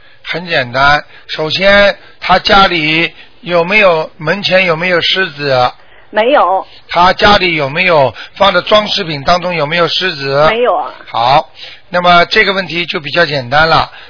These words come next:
Speaker 1: 第一，他属马的，并不代表这匹马就是他。
Speaker 2: 啊。
Speaker 1: 明白了吗？
Speaker 2: 啊。
Speaker 1: 这个跟他属什么没关系。
Speaker 2: 啊。
Speaker 1: 至少就是说，他家里的祖先，还有他孩子当中灵性是，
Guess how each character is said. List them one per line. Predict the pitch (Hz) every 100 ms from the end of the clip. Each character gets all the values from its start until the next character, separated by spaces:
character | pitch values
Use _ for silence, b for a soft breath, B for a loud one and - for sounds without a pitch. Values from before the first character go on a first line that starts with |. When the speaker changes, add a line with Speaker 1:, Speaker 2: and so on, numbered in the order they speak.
| -
Speaker 1:
第 | 208 202
一， | 208 220 220 - B B B
他 | - 190 208 214
属 | 185 - 185
马 | 185 120
的， | 123 151
并 | - 202
不 | 170 185
代 | 190
表 | 160 143
这 | -
匹 | 151 165
马 | 139 120
就 | 160
是 | 131
他。 | 120 143 143 147 -
Speaker 2:
啊。 | 196 185 180 165 -
Speaker 1:
明 | - 165
白 | 180
了 | 175
吗？ | 170
Speaker 2:
啊。 | 160 156 147 B B
Speaker 1:
这 | 208
个 | 202
跟 | 220 208
他 | 214
属 | - 160 139
什 | 147
么 | 190
没 | 170 165
关 | 185 185
系。 | 170 - 208
Speaker 2:
啊。 | 196 190 156
Speaker 1:
至 | - 240
少 | 196 156 120 135
就 | 208
是 | 170
说， | 165 180 185 165 B B
他 | 196
家 | 208 240 233
里 | 190
的 | 165
祖 | 185 160 127
先， | 120 190 196 185 B B
还 | - 196
有 | 190
他 | 147 185
孩 | - 151 175
子 | 220 214
当 | 185 185
中 | 170 175 160 B B B
灵 | - 170 190
性 | 202 208 151
是， | 147 175